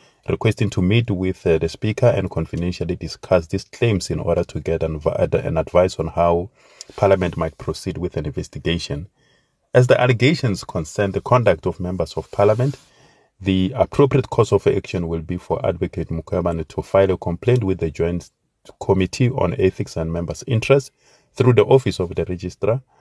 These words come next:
which is governed by the Code of Ethical Conduct and Disclosures of Members' Interest for Assembly and Permanent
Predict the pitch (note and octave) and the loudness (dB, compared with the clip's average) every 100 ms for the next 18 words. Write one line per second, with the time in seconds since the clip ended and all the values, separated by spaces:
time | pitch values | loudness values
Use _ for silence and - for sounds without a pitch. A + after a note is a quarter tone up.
0 | _ _ _ - G#2 F#2 E2+ E2+ G#2+ G2+ | _ _ _ -2 0 0 0 4 4 4
1 | E2 - D#2+ E2 C3 - G2 F#2 - G#2+ | -4 -2 0 0 -4 -2 -2 0 -4 -2
2 | F2+ - - - F2+ - - F2 E2 - | -2 -2 -6 -4 -4 -6 -2 0 0 0
3 | G#2+ A2+ A2+ A#2 - - E2+ D#2+ E2 - | -2 2 2 0 -4 -6 -4 -6 -10 -6
4 | F#2 F#2 E2+ D#2+ D#2+ D#2+ E2+ F2 - A2+ | -4 -4 -4 -4 -4 -4 -4 -4 -6 -8
5 | D#2 - E2+ - E2 - F2+ F2 F2+ D#2+ | -4 -4 -4 -4 -8 -4 -2 -2 -4 -6
6 | - E2 E2+ E2+ E2 | -6 -6 -4 -6 -6